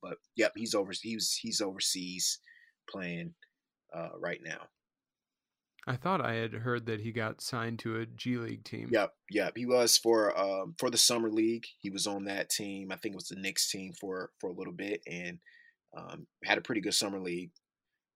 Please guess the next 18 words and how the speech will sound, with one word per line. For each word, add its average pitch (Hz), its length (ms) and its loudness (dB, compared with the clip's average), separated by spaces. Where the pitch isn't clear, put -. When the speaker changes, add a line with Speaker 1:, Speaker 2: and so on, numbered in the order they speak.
Speaker 1:
uh, - 300 -8
while 90 200 2
he 85 80 -4
was 85 200 -4
there. 90 280 -4
So 85 420 -2
he, 95 340 0
yep, 92 220 -4
he 95 100 -6
was, 90 280 -4
uh, 87 300 -6
on 87 140 -6
that 82 140 -4
summer 87 240 -2
league 87 220 -6
G 87 180 -4
League 87 200 -10
team. - 260 -8